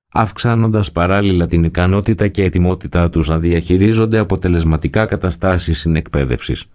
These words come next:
Κουκκίδα. Ανάπτυξη εισαγωγικά κοινής γλώσσας, τέλος εισαγωγικών, ανάμεσα στους εκπαιδευτικούς αναφορικά με τις διδακτικές πρακτικές.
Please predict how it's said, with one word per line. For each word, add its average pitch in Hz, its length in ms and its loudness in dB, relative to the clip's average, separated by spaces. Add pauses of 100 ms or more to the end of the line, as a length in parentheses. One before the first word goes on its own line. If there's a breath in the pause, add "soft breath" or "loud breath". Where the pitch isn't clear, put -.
(300)
Κουκκίδα. 95 580 -2 (360)
Ανάπτυξη 104 680 0
εισαγωγικά 82 680 0
κοινής 90 400 0
γλώσσας, 90 560 0
τέλος 85 380 -2
εισαγωγικών, 82 760 -2
ανάμεσα 80 460 0
στους 85 240 -4
εκπαιδευτικούς 90 720 -2
αναφορικά 82 640 0
με 92 160 2
τις 82 140 -2
διδακτικές 87 640 0
πρακτικές. 85 720 -2